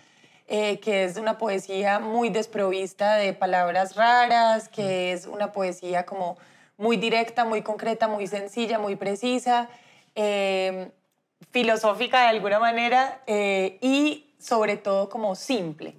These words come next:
Speaker 1: A mí
Speaker 2: Ok.
Speaker 1: me, me interesa eso. Entonces, Szymborska creo que es uno, o sea, Instante es un libro que me cambió la vida.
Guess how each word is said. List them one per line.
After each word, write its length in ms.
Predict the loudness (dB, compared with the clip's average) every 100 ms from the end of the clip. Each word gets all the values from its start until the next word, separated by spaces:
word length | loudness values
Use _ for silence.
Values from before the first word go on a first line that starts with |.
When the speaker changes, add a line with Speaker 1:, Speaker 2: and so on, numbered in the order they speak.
| -10
Speaker 1:
A 80 | -8
mí 80 | -4
Speaker 2:
Ok. 80 |
Speaker 1:
me, 240 | -4 -6 -6
me 120 | -8
interesa 480 | -8 -6 -4 0 0
eso. 180 | -2 -8
Entonces, 600 | -8 -8 -4 -2 -2 -6 _ _ _ _ _ _ -8
Szymborska 600 | -2 0 0 -2 -6 -10
creo 240 | -4 -4
que 280 | -4 -8 -8 -10
es 160 | -8 -6
uno, 300 | -2 -2 -2
o 80 | -2
sea, 160 | 0 0
Instante 500 | 0 -4 -4 -2 -4
es 60 | -6
un 80 | -6
libro 200 | -6 -8
que 80 |
me 100 | -14
cambió 240 | -12 -12 -10
la 100 | -12
vida. 140 | -14